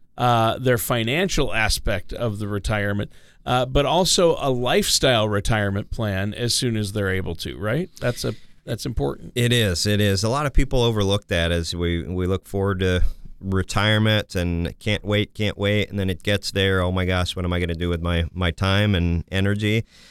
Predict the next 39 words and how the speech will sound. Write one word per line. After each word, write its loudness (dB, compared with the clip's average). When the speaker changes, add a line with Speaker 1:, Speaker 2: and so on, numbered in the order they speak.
Speaker 2:
So 0
you 2
wanna 4
think 0
about 0
the -4
financial 0
side, 0
but 0
also -2
your, 0
your -4
lifestyle -2
in 0
retirement. -2
So -2
you're, -2
you're -2
going 4
from 0
a 2
very 2
structured -2
schedule -2
for -4
most 0
people, 0
you -2
know, -2
eight -4
to -6
five, -2
nine 0
to 0
five, -2
five -2
days 2
a 0
week, 2